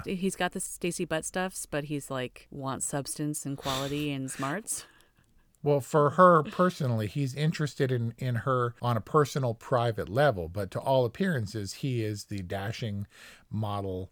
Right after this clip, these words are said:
Speaker 2: Fabio type that women swoon over at every convention or at every, every interview. And what would he want to do with a geriatric shut-in like, uh, Loretta?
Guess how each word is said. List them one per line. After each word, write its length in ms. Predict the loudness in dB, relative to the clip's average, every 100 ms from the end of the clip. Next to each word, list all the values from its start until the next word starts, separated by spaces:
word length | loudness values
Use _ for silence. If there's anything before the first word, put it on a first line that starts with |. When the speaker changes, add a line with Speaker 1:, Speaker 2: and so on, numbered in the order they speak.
| -8
Speaker 2:
Fabio 480 | 2 2 4 0 0
type 340 | 2 2 0 -10 -20 _ 0
that 200 | 0 2
women 300 | 2 2 0
swoon 360 | 0 2 4
over 360 | 2 2 2 2
at 80 | 2
every 240 | 0 0
convention 600 | 0 0 0 -2 -2 -2
or 140 | 0 0
at 120 | 0
every, 500 | -2 0 -2 -2 -2
every 300 | -2 0 2
interview. 320 | 2 2 0
And 160 | 0 4
what 180 | 4
would 140 | 4 -2
he 200 | 0 2
want 340 | 2 0 -2
to 80 | -4
do 240 | -2 0 0
with 260 | -2 -4
a 80 | -4
geriatric 720 | -4 -4 -4 -6 -8 -8 -10
shut-in 520 | -6 -4 -4 -8 -12 -14 -4
like, 320 | -4 -4 -6
uh, 240 | -8 -6
Loretta? 460 | -6 -4 -4 -6 -12